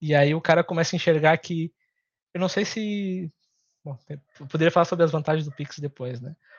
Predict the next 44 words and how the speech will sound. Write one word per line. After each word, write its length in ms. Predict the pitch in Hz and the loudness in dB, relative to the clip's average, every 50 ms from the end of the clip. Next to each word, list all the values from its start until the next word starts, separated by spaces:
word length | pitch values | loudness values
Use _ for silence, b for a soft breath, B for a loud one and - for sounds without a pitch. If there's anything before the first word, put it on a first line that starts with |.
| b b | b b
O 60 | - | -2
cara 160 | 127 147 160 - | 0 0 0 2
começa 160 | 180 180 - | 0 -2 2
a 20 | |
enxergar 180 | - - 180 - | 4 2 2 2
que 100 | - - | 0 -4
o 20 | - | -12
Pix 260 | - 196 - - 208 | -12 -12 -10 -4 -2
é 60 | 196 | -2
muito 240 | 175 180 208 - 240 | 0 -2 -2 -2 -2
melhor 220 | 214 190 175 175 | 0 2 2 2
pra 180 | - - 151 131 | 2 0 -2 -2
ele. 180 | 117 104 - _ _ _ _ _ _ _ _ _ _ _ _ _ _ _ _ _ _ | -2 -4 -8 _ _ _ _ _ _ _ _ _ _ _ _ _ _ _ _ _ _
Por 160 | - 165 143 | -12 -12 -6
quê? 220 | - 139 120 - b b b b b b b b b | -4 -4 -4 -4 b b b b b b b b b
O 60 | - 160 | -6 -2
boleto, 680 | 156 165 165 156 156 170 233 240 - - - 131 - _ _ _ _ _ | 2 4 4 6 6 4 2 2 -2 -8 -14 -14 -14 _ _ _ _ _
eh, 760 | 180 185 143 139 139 139 139 139 135 135 135 135 135 139 139 135 123 _ - | -10 -6 -2 0 0 0 0 0 -2 -2 -4 -6 -6 -8 -8 -10 -12 _ -10
por 100 | 147 143 | -6 -6
exemplo, 400 | 139 135 139 139 143 139 - 151 | -4 -2 -2 -2 -2 -2 -6 -12
tu 240 | - - 151 143 143 _ _ B B B B B B B B | -12 -10 -10 -10 -10 _ _ B B B B B B B B
tu, 100 | - 156 147 _ _ - 156 | -12 -12 -12 _ _ -16 -8
tu 100 | - 160 | 0 4
vai 140 | 170 170 175 | 6 6 8
lá, 280 | 175 180 254 320 320 - | 8 6 4 2 0 -4
gera 220 | 208 165 185 196 208 | 0 2 2 2 2
o 20 | |
boleto 500 | 208 202 175 160 185 240 - - 294 294 - _ - | 2 2 2 2 2 0 -2 -6 -12 -12 -12 _ -4
e 60 | 180 | -4
muita 280 | 170 175 226 - 269 | -2 -2 -2 -2 -2
gente 220 | 202 233 226 - 196 | -2 -2 -4 -4 -6
não 100 | 196 - | -6 -6
paga 280 | - 220 233 262 233 | -2 -2 -2 -2 -2
o 40 | 175 | -4
boleto, 500 | 143 139 127 120 117 123 _ _ _ _ _ _ _ _ _ | -6 -6 -8 -8 -10 -14 _ _ _ _ _ _ _ _ _
né? 180 | 131 131 139 131 _ | -14 -12 -12 -12 _
Tu 100 | - 139 | -10 -6
gerou 240 | 131 135 131 156 190 | -4 -2 0 0 0
estoque, 420 | - - - 175 170 175 - - | -2 -2 -2 -2 -2 -2 -2 -8
tu 100 | _ - | _ -20
se-, 180 | - - 156 - | -20 -20 -20 -14
tu 180 | - 151 143 | -8 -6 -4
gerou, 500 | 135 139 131 135 147 175 202 208 196 175 | -2 -2 -2 0 0 0 0 0 0 0
é, 520 | 139 143 - - 165 143 139 139 131 135 | 0 -2 -4 -4 -2 0 0 0 -2 -4